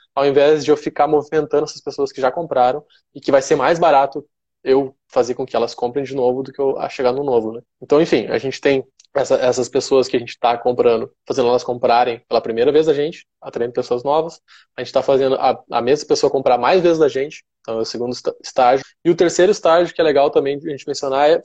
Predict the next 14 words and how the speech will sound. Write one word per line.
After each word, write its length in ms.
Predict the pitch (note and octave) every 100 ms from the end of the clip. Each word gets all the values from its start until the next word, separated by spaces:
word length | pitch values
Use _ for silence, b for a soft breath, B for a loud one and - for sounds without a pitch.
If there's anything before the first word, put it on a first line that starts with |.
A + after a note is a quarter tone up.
| _
como 160 | D#3+ D#3+
é 60 |
que 60 | F#3
eu 40 |
faço 380 | - D#3+ E3 E3
ela 140 | D#3
comprar 340 | D#3 D#3 C#3+ C3+
algo 200 | D#3 D#3
mais 240 | D3+ D#3+
caro, 300 | - - - - _ _ -
né? 240 | G#2+ A#2
E 120 | A#2+
aqui, 480 | A#2+ - F3 A#3 -
eh, 300 | - B2+ A#2